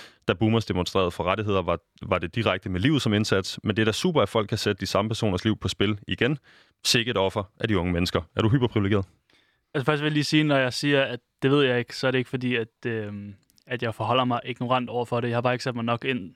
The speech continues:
Speaker 2: i det, til at jeg har lyst til at kommentere på det.
Speaker 1: Det skal der også være plads til.
Speaker 2: Yes, og til det andet, det er, der vil jeg svare til hende, som, øh,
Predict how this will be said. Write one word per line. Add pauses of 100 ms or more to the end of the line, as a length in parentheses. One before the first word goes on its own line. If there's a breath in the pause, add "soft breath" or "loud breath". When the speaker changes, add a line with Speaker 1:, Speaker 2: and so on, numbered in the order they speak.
Speaker 2:
i
det,
til
at
jeg
har
lyst
til
at
kommentere
på
det. (280 loud breath)
Speaker 1:
Det
skal
der
også
være
plads
til. (140)
Speaker 2:
Yes, (120)
og (280 loud breath)
til
det
andet,
det
er, (180)
der
vil
jeg
svare
til
hende,
som,
øh,